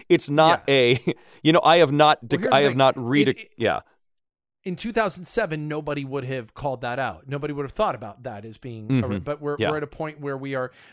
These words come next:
Speaker 2: I think we're at a point where society is deliberately trying to redefine itself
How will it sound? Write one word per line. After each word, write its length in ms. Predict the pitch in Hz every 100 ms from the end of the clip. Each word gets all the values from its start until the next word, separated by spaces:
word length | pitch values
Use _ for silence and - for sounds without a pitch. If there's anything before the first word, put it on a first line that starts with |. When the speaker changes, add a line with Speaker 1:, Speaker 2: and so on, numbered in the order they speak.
| _
Speaker 2:
I 80 | 156
think 240 | 147 247
we're 80 | 214
at 80 | 170
a 40 |
point 260 | 131 165 156
where 100 | 143
society 580 | - 147 - 147 147 143
is 140 | 127
deliberately 680 | 123 127 123 131 156 151 147
trying 340 | - 139 135
to 120 | 135 123
redefine 460 | 123 120 - 123
itself 460 | 156 - 190 190